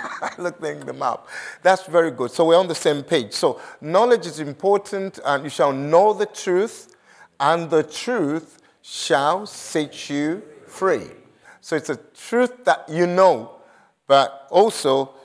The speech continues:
the truth that you live in that brings that release. Uh, Lily will be talking a lot more about the how-tos, the practicalities, 'cause she does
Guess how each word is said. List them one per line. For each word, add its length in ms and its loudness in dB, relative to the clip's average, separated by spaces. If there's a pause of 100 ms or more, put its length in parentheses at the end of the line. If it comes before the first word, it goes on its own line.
the 120 0
truth 500 2
that 240 2
you 140 2
live 260 6
in 280 2 (360)
that 380 4
brings 360 -2
that 280 2
release. 600 0 (120)
Uh, 220 4
Lily 300 0
will 80 0
be 140 -6
talking 480 -4 (300)
a 60 -6
lot 240 0
more 200 2
about 440 0
the 260 -4
how-tos, 680 -2
the 100 -10
practicalities, 880 -4
'cause 120 -16
she 100 -16
does 260 0